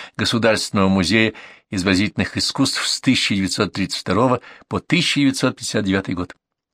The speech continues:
Своим учителем считал Корина и Степан Сергеевич Чураков, реставратор, отдавший немало лет своей жизни музею.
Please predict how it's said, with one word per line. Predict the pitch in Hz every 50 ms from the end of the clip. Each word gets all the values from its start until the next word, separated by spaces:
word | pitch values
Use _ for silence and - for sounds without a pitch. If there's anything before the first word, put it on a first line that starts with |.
| _ _ _ _ _ _ _ _ _ _ _ _ _ _ _ _ _ _
Своим | - - - 110 107 107 110
учителем | 113 110 - - - 226 180 - 147 120 104 92 - - _ _ _ _ _ _ _ _ _ _ _ _ _ _ _ _ _ _
считал | - - - 131 - 127 120 117 110 - - _ _
Корина | - 127 120 113 110 107 107 107
и | 101
Степан | - - - 107 - 147 170 170
Сергеевич | - 151 143 143 160 170 170 143 -
Чураков, | - - 175 160 160 175 165 - - - 101 101 92 - - -
реставратор, | 104 101 98 - - - 104 98 95 117 156 175 - - 147 135 - - - - - -
отдавший | - 98 90 104 101 - - 107
немало | 98 98 95 98 95 95
лет | 92 101 104 92
своей | - - 98 92 90 85
жизни | 80 101 95 85 90
музею. | 90 90 87 80 85 85 85 87